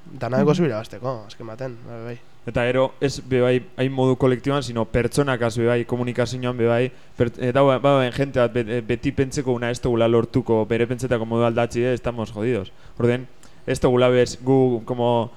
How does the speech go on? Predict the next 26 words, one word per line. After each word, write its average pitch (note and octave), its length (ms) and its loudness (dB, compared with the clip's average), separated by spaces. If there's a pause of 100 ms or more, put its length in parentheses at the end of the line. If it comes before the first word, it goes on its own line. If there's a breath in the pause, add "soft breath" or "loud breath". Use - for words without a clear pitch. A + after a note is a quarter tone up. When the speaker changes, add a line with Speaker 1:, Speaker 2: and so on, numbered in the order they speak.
(360 soft breath)
Speaker 3:
sartu C3 360 2
gure C3+ 200 4
burbujan, D3+ 760 2
eta B2 260 0
ez, C3 300 -4
eh, B2 100 -2
saiatu A#2+ 380 -2
jente C3 300 -2
bategaz A2 440 -2
berbetan, A2+ 420 -2
bakarrik A2+ 320 -6
ez G#2 80 -10
duela A2+ 220 -2
konbentzeta A2+ 340 -2
momentu A2 300 -2
horretan A2 240 -2
gure A#2 160 2
moduen, A#2+ 640 2 (220 soft breath)
eta A#2 100 0
saiatu A#2 240 0
migaela A2 300 0
konbentziuten, A2+ 640 -2
be G2+ 100 -2
bai. G#2+ 240 2
Speaker 2:
Eta G3 140 4
i-, G#3+ 140 2